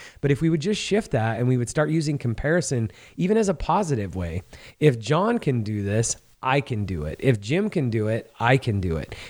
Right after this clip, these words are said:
If somebody else was able to accomplish this, why can't I? And when we start thinking of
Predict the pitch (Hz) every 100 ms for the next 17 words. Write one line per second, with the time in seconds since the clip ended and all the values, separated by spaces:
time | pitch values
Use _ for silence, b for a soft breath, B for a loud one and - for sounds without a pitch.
0 | - 127 - 185 226 170 143 170 147 120
1 | 120 110 - 107 - 107 107 104 - 113
2 | 107 107 127 151 156 131 123 110 107 -
3 | - B B B B - 143 151 147 202
4 | 185 190 196 190 151 117